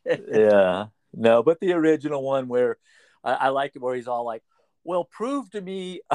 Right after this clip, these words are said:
Speaker 2: <laughs> prove to me that, like, you're God, make something miraculous happen." And, and he, and he's all like, "Make it rain." And so he, he's all like, "Okay."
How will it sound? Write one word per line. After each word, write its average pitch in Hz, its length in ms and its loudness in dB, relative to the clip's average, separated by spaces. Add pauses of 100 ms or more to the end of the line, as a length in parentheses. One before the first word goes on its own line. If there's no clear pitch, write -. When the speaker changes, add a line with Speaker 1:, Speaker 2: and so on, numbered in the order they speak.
(200)
Speaker 2:
<laughs> - 320 -8
prove 214 360 0
to 214 100 -4
me 185 260 -4
that, 139 360 4
like, 131 260 -6
you're 127 100 -12
God, 117 380 -4
make 156 180 -8
something 170 320 -10
miraculous 113 680 -8
happen." 98 380 -12 (500)
And, 139 300 -4 (300)
and 147 100 -6
he, 151 240 -6
and 139 80 -6
he's 139 140 -6
all 139 120 4
like, 117 180 -2 (260)
"Make 139 400 -4
it 165 120 -2
rain." 165 420 -6 (260)
And 131 220 -8
so 131 240 2
he, 123 240 -6 (120)
he's 120 320 -10
all 120 220 2
like, 107 240 -4 (120)
"Okay." 104 440 -4